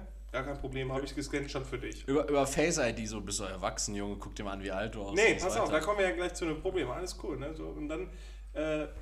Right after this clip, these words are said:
Speaker 1: aufgrund eines Algorithmus und den Gesetzen in diesem Land und den Vorgaben der Personen, die hier arbeiten. Alles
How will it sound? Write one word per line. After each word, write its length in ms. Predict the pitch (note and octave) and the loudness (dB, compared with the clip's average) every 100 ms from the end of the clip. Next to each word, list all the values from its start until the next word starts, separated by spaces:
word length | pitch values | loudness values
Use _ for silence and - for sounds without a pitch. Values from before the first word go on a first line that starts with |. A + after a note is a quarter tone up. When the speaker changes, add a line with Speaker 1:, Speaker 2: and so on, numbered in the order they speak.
| - - - - - - | -8 -8 -10 -10 -12 -6
Speaker 1:
aufgrund 560 | - - A3 A#3+ - - | -6 0 0 0 -2 0
eines 320 | D3 C#3 - | 0 0 -2
Algorithmus 920 | C#3+ C3+ C3+ D#3 D#3+ F3 F#3+ - - - - - - - | -2 0 0 -2 -2 -4 -4 -8 -12 -12 -12 -12 -12 -4
und 400 | - E3 - - - - - - - - - - - - - | 2 4 2 -4 -10 -12 -12 -10 -10 -8 -8 -8 -10 -10 -6
den 280 | - C#3+ | 0 0
Gesetzen 420 | C#3 B2+ C#3+ - - | 0 -2 -2 -2 -6
in 80 | C3+ | -6
diesem 240 | B2 B2 | -6 -6
Land 360 | B2 C3 E3 - - - - - - - - - | -6 -6 -6 -10 -12 -12 -12 -12 -12 -12 -12 2
und 640 | A3+ C4+ C#4 D#4+ - - - - - - - - | 4 4 2 0 -4 -8 -10 -10 -10 -12 -12 -6
den 140 | C#3 | -6
Vorgaben 840 | C3+ F3+ - B2 A#2 A#2 A#2+ D3+ - - - - - - - - - | 0 2 2 2 0 -2 -4 -6 -8 -10 -10 -10 -10 -10 -12 -12 -4
der 80 | C3+ | -2
Personen, 360 | C#3+ C3 D3+ | 0 0 0
die 100 | D#3 D3 | 2 2
hier 120 | C#3 | 0
arbeiten. 460 | B2+ A#2+ B2+ - | -2 -2 -2 -4
Alles 280 | B2 F#3 A3+ | -4 -4 -6